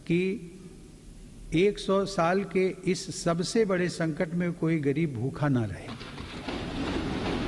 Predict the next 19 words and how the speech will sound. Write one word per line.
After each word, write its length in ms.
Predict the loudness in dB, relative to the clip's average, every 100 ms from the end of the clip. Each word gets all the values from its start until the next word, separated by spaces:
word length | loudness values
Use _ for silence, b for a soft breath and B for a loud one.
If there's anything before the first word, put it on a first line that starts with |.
| -2 -2 -2 -2 -2 -2 -2 -2 -2 -2 -2 -2 -2 -2 -2 -2 -2 -2 -2 -2 -2 -2 -2 -2 -2 -2 -2 -2 -2 0
प्रधानमंत्री 920 | 2 4 4 4 4 2 2 2 2
गरीब 400 | 2 2 2 2 0
कल्याण 400 | 2 2 2 2
अन्न 280 | 2 2
योजना 500 | 2 2 2 2 0
के 160 | 0 0
अंतर्गत 540 | 0 2 0 2 0 0
मेरी 240 | -2 0 0
सरकार 520 | 0 0 2 2 2
सभी 340 | 0 0 0
गरीबों 460 | 2 2 2 0 -2
को 260 | 0 -2
हर 220 | 0 0 2
महीने 400 | 2 2 2 2
मुफ्त 320 | 2 0 0
राशन 400 | 0 0 0 0
दे 160 | 2
रही 220 | 2 2 0
है। 180 | -4